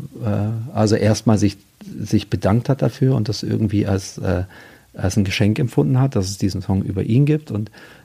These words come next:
er natürlich in diesem Zwiespalt war, okay, das ist jetzt hier unser Raum, unser Vater-Sohn-Raum und das ist, äh, das wird ein öffentlicher Song, aber das war gar nicht, äh, Thema, das, sondern das Thema war eigentlich unsere Beziehung und die Dinge in unserer Beziehung, die wir nicht besprechen und, äh,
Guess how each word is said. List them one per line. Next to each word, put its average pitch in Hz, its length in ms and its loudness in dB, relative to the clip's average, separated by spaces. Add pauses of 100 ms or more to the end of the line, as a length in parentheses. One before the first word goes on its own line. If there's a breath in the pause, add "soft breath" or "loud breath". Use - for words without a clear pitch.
er 104 160 -2
natürlich 123 400 2
in 117 80 2
diesem 104 240 0
Zwiespalt 117 480 0
war, 98 120 0
okay, 104 240 0
das 104 160 -6
ist - 140 -8
jetzt - 180 -10
hier 110 200 2
unser 104 240 2
Raum, 113 400 2
unser 98 260 -2
Vater-Sohn-Raum 110 1000 2
und 101 120 -2
das - 140 -12
ist, - 340 -14
äh, 107 480 -12
das - 200 -12 (180)
wird 113 260 -8
ein 107 80 -4
öffentlicher 101 540 -4
Song, 120 260 0
aber 113 80 0
das 113 160 0
war 110 140 4
gar 110 160 4
nicht, 123 180 -2 (400 loud breath)
äh, - 240 -10
Thema, 135 540 4
das, 104 300 -8
sondern 110 260 -2
das 101 160 -4
Thema 127 340 2
war 110 160 4
eigentlich 110 260 0
unsere 113 260 0
Beziehung 104 560 -2
und 98 280 -6 (160)
die 113 120 0
Dinge 117 300 4
in 113 120 2
unserer 110 260 0
Beziehung, 117 460 2
die 104 120 2
wir 104 80 4
nicht 101 200 0
besprechen - 640 -4
und, 107 160 -8 (420 loud breath)
äh, 95 360 2